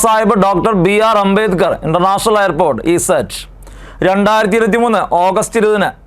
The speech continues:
അസിസ്റ്റന്റ് സെക്രട്ടറി തസ്തികയിലേക്ക് നടത്തിയ എക്സാമിന് ക്വസ്റ്റ്യൻ ആയിരുന്നു. ഓപ്ഷൻ എ മുംബൈ, ഓപ്ഷൻ ബി നാഗ്പൂർ, ഓപ്ഷൻ സി ഗുവാഹത്തി, ഓപ്ഷൻ ഡി പാട്ന. എന്താണ് ക്വസ്റ്റ്യൻ ചോദിച്ചോണേ? ബി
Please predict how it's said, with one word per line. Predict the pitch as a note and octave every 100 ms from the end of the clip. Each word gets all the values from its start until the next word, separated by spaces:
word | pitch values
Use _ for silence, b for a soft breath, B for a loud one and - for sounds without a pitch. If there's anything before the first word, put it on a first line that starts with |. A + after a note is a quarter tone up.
| F3
അസിസ്റ്റന്റ് | D#3+ F#3+ B3 B3 G3
സെക്രട്ടറി | G3+ G#3 F3 - D3
തസ്തികയിലേക്ക് | E3+ F#3 F#3 G3
നടത്തിയ | F3+ F#3+
എക്സാമിന് | E3 F3 F3+ F3+
ക്വസ്റ്റ്യൻ | D#3+ F3
ആയിരുന്നു. | F3 C3 G2+ - b b b E3
ഓപ്ഷൻ | E3+ G3+ G3+
എ | G3
മുംബൈ, | F3 F3+ G#3 C4 - - -
ഓപ്ഷൻ | F3 - A3+ G#3
ബി | D#3+ E3
നാഗ്പൂർ, | E3+ D#3+ - A#3+ C4 - b b b
ഓപ്ഷൻ | F#3+ A3+ A3+
സി | G3 D#3 D3
ഗുവാഹത്തി, | F3 G3 F#3 F3+ A3+ C4 - - D3+
ഓപ്ഷൻ | - G3 F#3
ഡി | B3+ G3 E3+
പാട്ന. | E3+ F3 D3+ G2+ - - -
എന്താണ് | E3+ F#3+ F#3+
ക്വസ്റ്റ്യൻ | E3+ F#3
ചോദിച്ചോണേ? | F#3 E3+ F3 E3+ C3+ b b b b E3+
ബി | A#3+